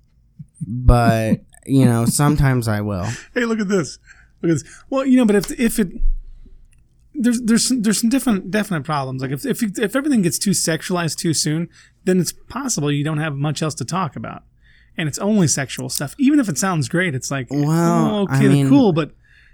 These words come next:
Speaker 2: you know, if you don't have anything else in common, not, not that sex isn't wonderful. Sex is wonderful.
Speaker 1: But how much more value can women really bring to the table?
Speaker 2: <laughs> Uh.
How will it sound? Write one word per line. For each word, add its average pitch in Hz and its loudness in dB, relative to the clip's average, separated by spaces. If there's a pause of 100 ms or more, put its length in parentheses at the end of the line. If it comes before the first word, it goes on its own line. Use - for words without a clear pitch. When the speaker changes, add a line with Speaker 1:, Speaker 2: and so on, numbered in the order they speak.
(100)
Speaker 2:
you 175 0
know, 165 2
if 147 0
you 185 2
don't 233 2
have 202 0
anything 170 0
else 160 -2
in 123 -2
common, 180 -6 (280)
not, 190 -2
not 131 -6
that 147 -6
sex - -6
isn't 196 -6
wonderful. 277 -4
Sex 214 -4
is 269 -2
wonderful. 147 -4
Speaker 1:
But 156 2
how 180 0
much 214 -2
more 151 4
value 123 0
can 127 0
women 117 2
really 110 0
bring 110 2
to 110 -4
the 101 -6
table? 101 -2
Speaker 2:
<laughs> - -20 (2000)
Uh. 196 -2